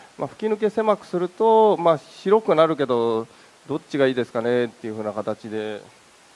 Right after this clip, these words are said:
提案されても、まあ、一般の人はなかなかわからないですね。で、え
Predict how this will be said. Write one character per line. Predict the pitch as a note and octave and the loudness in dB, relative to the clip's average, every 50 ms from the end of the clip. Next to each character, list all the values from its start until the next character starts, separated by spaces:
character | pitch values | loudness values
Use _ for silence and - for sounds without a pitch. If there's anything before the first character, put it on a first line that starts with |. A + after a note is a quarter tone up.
| _ _ _ | _ _ _
提 | - D3 | -4 -2
案 | D3 D3 C3+ | -2 -2 0
さ | D#3+ | -2
れ | D#3 D#3+ | -2 -2
て | D3+ E3+ | -2 -2
も、 | D3 C3 A#2 | -4 -4 -4
ま | A#2+ C#3+ C#3+ | -2 0 -2
あ、 | A#2 | -2
一 | A2+ - | -2 -2
般 | - F#3 | -2 -2
の | F#3+ | -2
人 | F#3+ - - | -2 -2 -2
は | E3+ B2+ | -2 -2
な | B2 | -2
か | - B2+ | -4 -4
な | C3 C3 | -6 -2
か | - C3 C3 B2 - - C3+ - _ _ _ _ _ _ | 0 0 0 0 -2 -6 -16 -20 _ _ _ _ _ _
わ | A#2 A#2 | -20 -16
か | A2 D#3 D#3+ | -8 -2 0
ら | F3 F3 | 0 0
な | C#3 A2 | 0 -2
い | G2 | -6
で | - | -10
す | C#3+ D3+ | -8 -6
ね。 | F#3 F#3 - - _ _ _ _ _ _ _ _ _ _ _ _ _ _ _ | -6 -6 -6 -8 _ _ _ _ _ _ _ _ _ _ _ _ _ _ _
で、 | D3+ F3+ G3+ F#3 - - - C#3+ C3 C3 - _ _ - | -4 -2 -2 -2 -4 -10 -18 -20 -20 -20 -20 _ _ -12
え | A#2+ A#2+ A#2+ A#2+ A#2+ A#2+ A#2 A#2+ A#2+ A#2 A#2 | -8 -6 -4 -2 -2 -2 -2 -2 -4 -4 -6